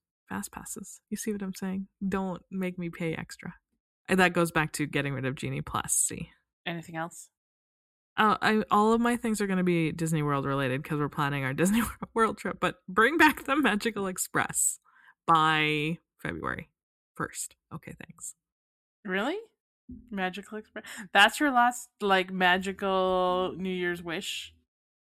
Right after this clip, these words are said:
Speaker 2: Do you wanna
Speaker 1: <laughs> I guess so. I mean, sure, make more pirate rides.
Speaker 2: That's
Speaker 1: I don't
Speaker 2: a good
Speaker 1: know.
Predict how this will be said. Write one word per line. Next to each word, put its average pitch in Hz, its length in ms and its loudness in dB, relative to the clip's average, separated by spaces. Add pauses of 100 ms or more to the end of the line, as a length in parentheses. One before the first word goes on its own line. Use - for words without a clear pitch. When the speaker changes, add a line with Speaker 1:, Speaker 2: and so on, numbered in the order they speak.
Speaker 2:
Do 254 220 -2
you - 60 0
wanna - 160 2 (140)
Speaker 1:
<laughs> - 140 -20
I 269 80 8
guess 302 280 4
so. 185 300 8
I 226 180 8
mean, 269 640 4
sure, 240 380 8
make 226 240 4
more 214 180 6
pirate 196 480 4
rides. 147 460 4
Speaker 2:
That's 339 180 8
Speaker 1:
I 185 160 6
don't 539 240 10
Speaker 2:
a - 40 4
good 285 100 8
Speaker 1:
know. - 140 2